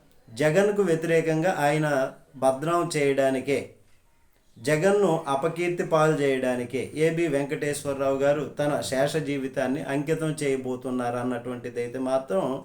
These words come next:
అర్థమవుతుంది. ఇప్పుడు యుద్ధంలో కిరాయి హంతకుల్ని కూడా లోపాయికారిగా నియమించుకున్నట్లుగా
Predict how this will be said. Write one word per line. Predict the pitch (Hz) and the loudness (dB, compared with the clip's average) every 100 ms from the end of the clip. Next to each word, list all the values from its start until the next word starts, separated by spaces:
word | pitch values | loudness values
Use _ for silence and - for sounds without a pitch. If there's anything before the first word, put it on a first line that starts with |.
| - | -2
అర్థమవుతుంది. | 160 156 185 156 135 120 98 | 0 2 2 2 0 -6 -12
ఇప్పుడు | - - _ _ _ _ _ _ _ _ _ _ _ _ _ - - | -14 -20 _ _ _ _ _ _ _ _ _ _ _ _ _ -16 -2
యుద్ధంలో | 147 156 214 214 190 170 160 | -2 4 6 8 6 4 2
కిరాయి | 165 185 185 | 4 6 4
హంతకుల్ని | 160 170 165 165 170 160 160 135 156 - _ _ _ | 2 0 -2 -2 -2 0 0 -2 -6 -10 _ _ _
కూడా | 175 180 180 156 156 - | -2 4 6 6 4 -2
లోపాయికారిగా | 151 160 170 180 180 175 175 170 165 160 160 | 4 4 6 6 6 4 4 6 6 2 2
నియమించుకున్నట్లుగా | 156 151 151 143 - 147 143 143 135 131 139 127 120 | 2 2 0 -2 -4 -2 0 0 -2 -2 -2 -2 -2